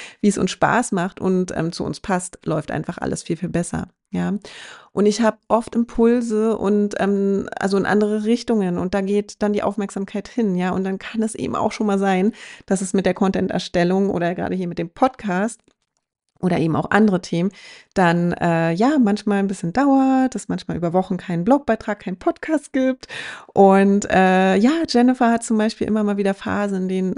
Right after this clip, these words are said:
sie ganz viel Content produziert, am besten gleich drei Podcasts hintereinander aufnimmt, weil sie beim Sport irgendeine Eingebung hatte und dann braucht sie wieder eine Ruhephase, ja, und Pausen. Und, äh, das ist doch cool, ja, und weil genau das entspricht unserem Naturell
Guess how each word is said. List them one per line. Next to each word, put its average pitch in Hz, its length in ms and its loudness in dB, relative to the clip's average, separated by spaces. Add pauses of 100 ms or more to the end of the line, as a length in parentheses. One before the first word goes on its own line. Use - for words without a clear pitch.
sie 190 180 -4
ganz 180 220 0
viel 180 80 -6
Content 180 400 -2
produziert, 233 760 0 (300)
am 185 140 2
besten 185 240 0
gleich 185 200 2
drei 175 160 0
Podcasts - 440 -2
hintereinander 196 540 2
aufnimmt, 208 600 2
weil 165 140 2
sie 175 100 -2
beim 185 160 0
Sport 208 420 4
irgendeine 190 300 -4
Eingebung 233 520 6
hatte 208 400 2 (300)
und 196 120 2
dann 190 100 6
braucht 180 240 2
sie 175 100 -2
wieder 170 160 0
eine 175 120 2
Ruhephase, 165 720 -4 (140)
ja, 185 180 0
und 180 160 -2
Pausen. - 480 -2 (100)
Und, 196 320 0
äh, 202 140 -2
das 233 160 -2
ist 247 180 -6
doch - 140 -6 (180)
cool, 254 340 2
ja, 208 240 -2
und 220 220 -2
weil 220 220 0
genau 240 460 2
das 247 240 -2
entspricht - 440 -6
unserem 208 240 -4
Naturell 208 640 -4